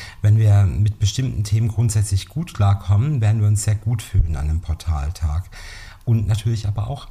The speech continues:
andersherum. Und dann entfaltet die Zeitqualität eben entweder angenehme oder unangenehme Empfindungen, Situationen und Gedanken. Es können auch im Schattenthema persönliche Ängste und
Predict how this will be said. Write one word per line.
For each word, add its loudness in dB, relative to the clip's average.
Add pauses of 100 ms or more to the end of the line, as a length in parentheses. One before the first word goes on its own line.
andersherum. 0 (920)
Und -2
dann 4
entfaltet 2
die 0
Zeitqualität 0
eben -4 (380)
entweder 0
angenehme 2
oder -4
unangenehme 2
Empfindungen, 2
Situationen 2
und 2
Gedanken. 0 (1080)
Es -6
können 6
auch 2
im 4
Schattenthema 2 (280)
persönliche 2
Ängste -2 (960)
und 4